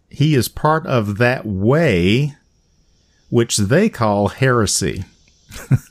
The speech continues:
So who decides wh-, what is heresy? Who decides what is error? Who decides what is false?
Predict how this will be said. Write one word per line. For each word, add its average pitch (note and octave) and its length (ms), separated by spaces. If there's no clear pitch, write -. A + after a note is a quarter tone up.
So C#3 140
who A3 140
decides A#2+ 540
wh-, B2 260
what A#2 400
is G#2+ 420
heresy? A2 720
Who C#4+ 160
decides D#3 580
what A#2+ 240
is G2 200
error? F#2+ 600
Who B3+ 180
decides C#3 540
what G#2 180
is F#2+ 200
false? - 680